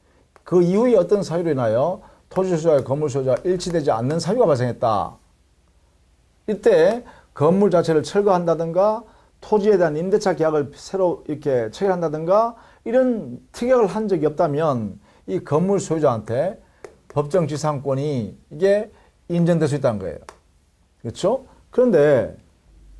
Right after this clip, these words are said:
이 건물 소유권이란 것은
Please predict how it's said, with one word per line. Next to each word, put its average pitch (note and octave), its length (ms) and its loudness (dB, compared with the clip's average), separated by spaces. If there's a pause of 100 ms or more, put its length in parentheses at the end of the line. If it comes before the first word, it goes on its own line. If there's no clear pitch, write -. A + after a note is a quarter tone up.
(920)
이 B3+ 240 2
건물 A3 400 2
소유권이란 F3+ 600 2
것은 B2+ 540 -4